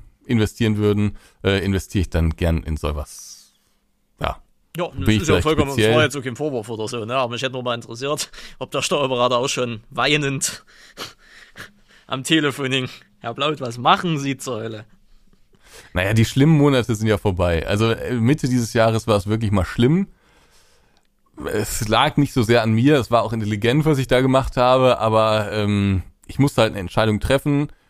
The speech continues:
Speaker 1: und, äh, ich konnte mich zwischen zwei Optionen entscheiden und ich habe mich dann für die Option entschieden, wo ich einmal bluten muss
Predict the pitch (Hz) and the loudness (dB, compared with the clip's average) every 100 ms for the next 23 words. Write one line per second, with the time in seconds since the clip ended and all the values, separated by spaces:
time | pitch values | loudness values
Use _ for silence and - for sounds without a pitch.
0 | _ - 107 107 101 - 98 95 95 95 | _ 0 2 2 -2 -6 -2 2 2 0
1 | 87 113 104 98 - 104 101 - 101 104 | 0 0 0 -2 -2 -2 -2 -4 0 0
2 | 104 90 - 113 104 87 - 110 117 120 | 0 -4 -6 -2 0 -2 0 2 2 -2
3 | - - 101 98 - 95 - 98 82 - | -6 -4 -4 -4 -2 -2 -2 -2 -2 -2
4 | 107 101 92 - 104 98 98 92 - 117 | 0 0 0 0 0 0 0 -2 0 2
5 | 123 120 120 117 _ _ _ - 220 - | 4 4 2 0 _ _ _ -18 -14 2
6 | 131 240 170 170 180 - - | 4 4 4 4 4 2 -18